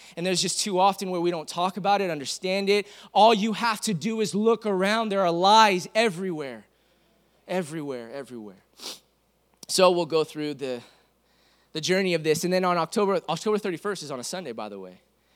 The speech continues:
There's something to be said about that. And did you know that there was, like, beauty in, like, the biblical perspective of Jesus in October thirty-first, and now it just was flipped, was deceived, and it's, it's a little different now. I'm not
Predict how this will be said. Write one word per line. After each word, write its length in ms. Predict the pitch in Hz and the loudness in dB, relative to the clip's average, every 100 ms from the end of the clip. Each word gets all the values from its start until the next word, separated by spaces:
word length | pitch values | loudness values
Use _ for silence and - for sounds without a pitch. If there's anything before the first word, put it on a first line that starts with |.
| _ _ | _ _
There's 100 | 175 | -10
something 260 | - 233 240 | -4 -4 -2
to 40 | |
be 80 | 233 | -4
said 260 | - 285 294 | -2 -2 -2
about 360 | 175 151 151 | -2 -2 -2
that. 280 | 143 135 123 | -6 -6 -6
And 140 | 165 | -8
did 100 | 180 | -10
you 140 | 208 233 | -8 -8
know 260 | 226 254 | -4 -2
that 160 | 247 220 | -2 -2
there 120 | 226 | 0
was, 180 | 220 190 | 0 0
like, 240 | 208 180 | -4 -6
beauty 420 | 135 165 220 233 208 | -8 -8 -6 -4 -4
in, 200 | 175 - | -6 -6
like, 200 | 170 151 | -6 -6
the 100 | 170 | -6
biblical 380 | 180 185 202 190 | -6 -6 -8 -10
perspective 640 | 185 - - 196 202 185 | -12 -10 -6 -6 -4 -6
of 120 | 156 | -8
Jesus 520 | 135 170 208 185 170 - | -10 -8 -8 -6 -8 -6
in 160 | 196 208 | -6 -4
October 400 | 190 - 185 175 | -4 -6 -6 -6
thirty-first, 600 | 185 165 147 160 139 156 | -6 -8 -8 -6 -6 -8
and 80 | 156 | -10
now 140 | 175 | -10
it 80 | 165 | -10
just 200 | 156 - | -14 -14
was 160 | 160 | -16
flipped, 640 | - - 175 185 156 - - _ _ _ _ _ | -16 -10 -4 -2 -4 -10 -16 _ _ _ _ _
was 140 | 151 131 | -12 -10
deceived, 720 | 139 135 - 175 165 139 120 | -8 -8 -6 -8 -8 -10 -12
and 140 | 139 | -16
it's, 180 | 135 - | -16 -12
it's 160 | 160 160 | -10 -6
a 40 | |
little 220 | 202 226 240 | -2 -2 -2
different 360 | 220 226 185 | -4 -6 -10
now. 200 | 151 131 | -8 -6
I'm 120 | 131 | -6
not 220 | 165 185 | -2 -2